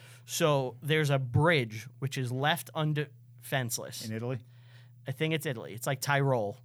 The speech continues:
Speaker 1: right?
Speaker 2: Yeah, there's a famous moment.
Speaker 1: Yeah. So basically, the fucking the army,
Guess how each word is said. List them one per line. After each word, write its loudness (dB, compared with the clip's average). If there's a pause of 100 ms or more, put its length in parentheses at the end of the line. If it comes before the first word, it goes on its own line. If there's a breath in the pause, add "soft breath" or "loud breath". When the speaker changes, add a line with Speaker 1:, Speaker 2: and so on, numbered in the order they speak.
Speaker 1:
right? 2 (420)
Speaker 2:
Yeah, -8
there's -8
a -10
famous -14
moment. -12
Speaker 1:
Yeah. 2 (440 loud breath)
So 4 (1000 soft breath)
basically, 2 (560 soft breath)
the -2
fucking 0 (500)
the 4
army, 4